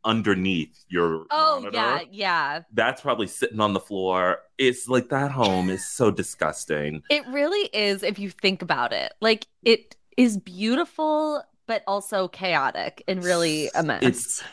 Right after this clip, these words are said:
Speaker 1: and I don't think they have enough Christmas decorations up, the Stone family. They're all so awful,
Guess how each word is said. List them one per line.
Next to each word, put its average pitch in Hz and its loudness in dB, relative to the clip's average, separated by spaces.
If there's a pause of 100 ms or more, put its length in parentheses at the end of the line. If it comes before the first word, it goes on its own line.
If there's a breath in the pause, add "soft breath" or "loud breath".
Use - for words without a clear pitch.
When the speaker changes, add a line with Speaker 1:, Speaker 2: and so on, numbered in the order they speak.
Speaker 1:
and 151 0
I 143 2
don't 151 -4
think 208 -4
they 202 0
have 175 -2
enough 147 -2
Christmas 120 0
decorations 110 -2
up, 107 2
the 107 -4
Stone 104 0
family. 101 0
They're 98 2
all 101 0
so 135 -2
awful, 90 0